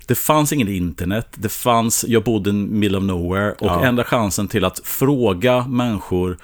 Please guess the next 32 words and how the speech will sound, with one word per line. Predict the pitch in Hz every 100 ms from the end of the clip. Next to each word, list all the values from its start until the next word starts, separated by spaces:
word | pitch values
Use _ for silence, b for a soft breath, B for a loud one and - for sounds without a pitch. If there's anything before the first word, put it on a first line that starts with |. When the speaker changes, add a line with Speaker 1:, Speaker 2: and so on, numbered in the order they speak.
| B B
Speaker 1:
om | 110 98
någonting | 92 92 92 87
som | 98
jag | 90
hade | 85
upptäckt, | - 120 147 -
låt | 117 117
oss |
säga | - 90
Guitar | 90 90 82
Player, | 90 98
Speaker 2:
Ja. | 90
Speaker 1:
eller | 92 90
hört | -
talas | 85 80 -
om | 87 85
Speaker 2:
Mm. | 92 B B -
Speaker 1:
via | 90 90 85 82 -
M | 92 80 80
M | 82 85 87
eller | 85
någonting, | 82 80 85
Speaker 2:
Mm. | 90
Speaker 1:
för | 95
fusk | - 101 - 87 80
fanns | 87 95
inte | 82
ens | 78
på | 82
den |
tiden, | - 76 82 B B B B _
eh, | 90 87 85